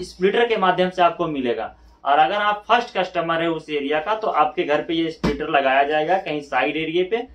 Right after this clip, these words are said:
कि अगल बगल के घर पे आपके घर से connection को दिया जा सके। और हमें ये मिल जाता है हमारा ये outdoor unit,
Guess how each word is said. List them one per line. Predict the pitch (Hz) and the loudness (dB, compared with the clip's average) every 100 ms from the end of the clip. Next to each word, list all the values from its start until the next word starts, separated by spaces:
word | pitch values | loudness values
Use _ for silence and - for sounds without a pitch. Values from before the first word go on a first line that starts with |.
| - _ _ - | -20 _ _ -10
कि | - | -4
अगल | 160 180 202 | 0 2 2
बगल | 180 165 170 | 2 2 -2
के | 165 156 | -2 -4
घर | 131 143 | -2 -2
पे | 196 202 | -2 -4
आपके | 147 147 147 190 185 | 2 2 2 -4 -4
घर | 135 135 | -4 -4
से | 202 | -6
connection | 185 139 127 - 151 | -2 -2 -2 -6 -8
को | 151 220 | 0 0
दिया | 175 175 | 4 2
जा | 151 139 | 4 2
सके। | 127 110 110 - _ _ _ - _ | 0 -8 -12 -14 _ _ _ -20 _
और | - 165 | -2 -2
हमें | 170 175 202 | 0 -2 0
ये | 214 202 202 | 0 0 -2
मिल | 208 | 0
जाता | 202 202 202 | 0 0 2
है | 202 190 | 2 2
हमारा | 180 185 196 | 2 4 4
ये | 190 | 4
outdoor | 196 160 165 165 208 202 | 2 2 0 2 0 0
unit, | 202 208 214 | 0 -2 -4